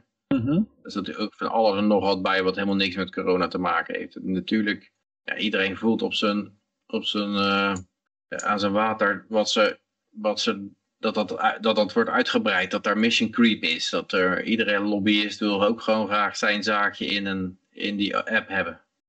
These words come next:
Speaker 2: Dus, eh, ja, waarom zou de politie en de geheime diensten en alles daar niet mee aan de haal gaan? Overigens, eh, dit is ook wel interessant, die, eh, ook zo'n leedvermaak. Een Tsjechische zangeres die, eh, die zi-, die zichzelf bewust,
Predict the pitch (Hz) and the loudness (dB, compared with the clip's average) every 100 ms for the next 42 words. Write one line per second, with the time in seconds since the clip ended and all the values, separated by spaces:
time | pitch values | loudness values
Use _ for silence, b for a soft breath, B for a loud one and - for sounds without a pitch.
0 | _ - 95 - 90 87 87 90 90 87 | _ -8 -6 -2 2 2 2 2 2 -2
1 | 87 92 90 - 101 98 - 87 95 92 | 0 0 0 0 -2 0 0 0 0 0
2 | 95 95 90 101 95 - 95 95 95 92 | 0 -2 0 -2 -2 0 2 4 2 2
3 | 98 107 110 101 95 92 87 85 82 - | 0 0 0 0 0 0 0 -4 -8 -20
4 | _ _ _ _ - - 110 107 98 95 | _ _ _ _ -16 -2 -2 0 -2 0
5 | 98 92 92 90 - _ _ _ - - | 2 2 0 -4 -14 _ _ _ -20 -20
6 | _ _ - 104 101 101 101 95 90 90 | _ _ -6 -4 -2 -2 2 4 6 4
7 | 90 - 92 90 98 92 92 92 85 - | 0 0 0 0 -2 0 2 0 -2 -8
8 | _ _ _ - 76 - 101 95 95 - | _ _ _ -4 -2 0 0 0 0 -2
9 | 95 87 92 95 90 135 - 120 - 104 | -2 0 0 -2 -2 0 2 2 2 2
10 | 95 92 104 104 95 107 117 - 107 101 | 2 2 0 2 2 0 -2 0 2 2
11 | 92 98 _ _ _ - 104 95 92 - | -2 -4 _ _ _ -4 -2 0 -2 -4
12 | - - - 101 101 92 - _ _ _ | -12 -8 0 0 2 -2 -4 _ _ _
13 | _ - 113 110 98 101 113 127 - | _ -4 0 0 0 2 2 0 -4